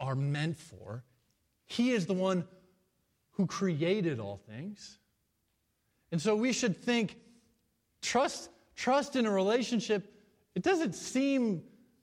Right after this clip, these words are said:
like the right metaphor to use anymore because we're just blown away by who God is at this point. He seems so overwhelmingly transcendent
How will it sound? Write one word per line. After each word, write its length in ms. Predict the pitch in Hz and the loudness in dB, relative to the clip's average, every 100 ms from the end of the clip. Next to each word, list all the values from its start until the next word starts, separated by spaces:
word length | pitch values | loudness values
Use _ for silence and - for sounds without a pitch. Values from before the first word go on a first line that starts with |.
| _ _ _ _ _ _ _ _ 190 | _ _ _ _ _ _ _ _ 0
like 220 | 220 202 | 0 2
the 100 | 202 | 2
right 260 | 170 190 | 2 2
metaphor 420 | 180 180 185 165 151 | 2 0 0 0 0
to 60 | |
use 320 | 139 180 160 | 2 2 0
anymore 340 | 139 113 104 107 | -2 -4 -4 -4
because 260 | 131 160 | -2 -2
we're 80 | 160 | -2
just 240 | 160 151 - | -2 -2 -2
blown 300 | 143 170 180 | 0 0 0
away 320 | 135 160 220 | -2 0 0
by 200 | 127 107 | 0 -2
who 160 | 107 | -6
God 240 | 101 92 98 | -8 -10 -10
is 120 | 92 107 | -14 -14
at 80 | |
this 160 | 120 117 | -12 -12
point. 220 | - 92 _ _ _ | -14 -20 _ _ _
He 60 | 156 | -8
seems 300 | - 262 - | -2 -2 0
so 240 | 214 208 185 | 2 2 2
overwhelmingly 680 | 180 147 165 196 185 151 143 | 0 0 0 0 0 0 -4
transcendent 1120 | - 139 113 - - 156 175 104 - - | -4 -6 -6 -8 -8 -4 -4 -4 -12 -20